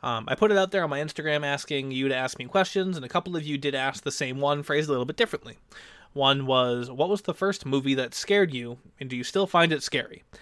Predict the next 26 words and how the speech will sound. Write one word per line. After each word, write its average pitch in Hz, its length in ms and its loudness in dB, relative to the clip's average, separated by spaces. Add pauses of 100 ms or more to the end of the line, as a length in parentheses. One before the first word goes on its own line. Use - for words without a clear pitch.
(220)
The 139 140 8
other 147 180 10
was, 127 400 4 (100)
"What 196 200 2
story 170 320 0
made 143 240 0
you 131 100 -4
genuinely 175 540 0
fearful? 151 460 2 (420)
Any 151 180 6
media." 127 340 -6 (760)
For 156 100 -8
the 151 120 -2
first 294 300 0
movie 185 260 0
I 156 60 0
can 143 160 -8
think 131 180 -4
of, 127 80 -2
it 127 40 -6
would 127 140 -4
have 156 180 0
to 208 60 -10
be 196 140 -2
Beetlejuice, 135 600 -4
honestly. 131 440 -4